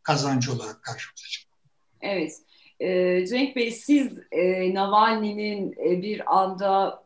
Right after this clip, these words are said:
Speaker 2: belki, e, doğru bir tanımlama değil ama pop star muamelesi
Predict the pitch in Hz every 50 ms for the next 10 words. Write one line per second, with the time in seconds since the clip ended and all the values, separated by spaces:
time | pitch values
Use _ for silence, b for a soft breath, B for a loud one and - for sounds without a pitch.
0 | _ - 165 180 185 185 180 180 - 220 202 185 - - - 147 185 185 180 180
1 | 180 175 170 170 175 175 175 170 175 170 - - 208 214 208 214 202 220 208 -
2 | - 220 214 214 214 208 208 208 214 214 - 247 277 294 254 214 196 196 - 269
3 | 302 320 - - - - - - 220 208 185 180 - - - 185 196 196 185 190
4 | 196 190 185 185 180 - - 190 170 156 -